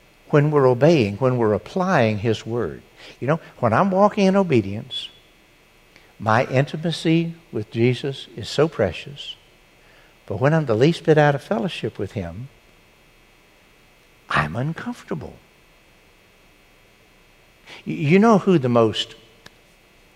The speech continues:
uncomfortable person is on planet Earth, it's not the lost person. It's not the lost person. It's not the lost person because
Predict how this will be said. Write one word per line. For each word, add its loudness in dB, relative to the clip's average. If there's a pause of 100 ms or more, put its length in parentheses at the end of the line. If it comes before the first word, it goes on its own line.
(640)
uncomfortable 0 (1080)
person 0
is 2
on -8
planet 0
Earth, -6 (840)
it's 2
not 2
the -2
lost 2
person. -10 (1300)
It's -20
not -10
the -2
lost 2
person. -14 (1000)
It's 2
not 4
the -4
lost 4
person 0
because 2